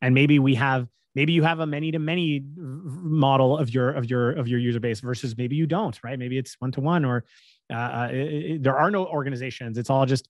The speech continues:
B to, B two C, right? There's all these various patterns are bespoke to your company. And Census sits at the, at the, that's where Census starts, right? It has to first take your distilled version of the data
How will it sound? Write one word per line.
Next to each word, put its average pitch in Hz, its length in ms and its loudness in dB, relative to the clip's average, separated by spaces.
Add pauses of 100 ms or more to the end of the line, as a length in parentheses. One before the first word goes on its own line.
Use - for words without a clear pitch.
(100)
B 135 120 0
to, 135 220 2
B 139 100 4
two 147 60 6
C, 156 400 0
right? 120 260 -4 (360)
There's 170 160 0 (460)
all 220 180 2
these 208 160 -4
various 180 580 -6 (180)
patterns 143 560 -4
are 127 120 -4
bespoke 127 420 -4
to 123 100 -10
your 131 220 0
company. 127 440 -14 (420)
And 135 140 -2
Census 180 320 0
sits - 400 -4
at 131 100 -2
the, 151 120 -4 (320)
at 127 80 -6
the, 160 120 -4 (160)
that's 180 200 -2
where 160 80 -4
Census - 280 -8
starts, - 400 -8
right? 143 120 -6
It 139 100 -10
has 151 160 -2
to - 60 -6
first 185 320 0
take 156 260 0 (500)
your 160 360 4
distilled 143 520 2
version 127 260 -4
of 113 80 -6
the 120 60 -8
data 110 340 -8